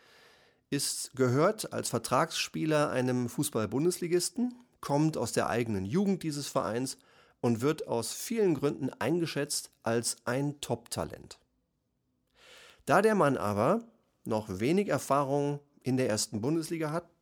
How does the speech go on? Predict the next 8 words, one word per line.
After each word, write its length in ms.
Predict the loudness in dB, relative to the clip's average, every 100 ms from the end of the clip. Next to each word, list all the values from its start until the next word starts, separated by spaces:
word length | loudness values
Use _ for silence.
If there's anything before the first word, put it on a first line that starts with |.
| _ _
gar 140 | -6
keine, 360 | -2 -2 -2 -6 _ -20 -20 -20 _ _
und 500 | 4 4 4 0 -6 _ _
einen 260 | 0 2 4
ganz 260 | 4 2 0
klaren 380 | 0 2 2
Entwicklungsbedarf 1000 | 0 -2 -2 0 0 -2 -4 0 0 0
hat, 220 | -4 -6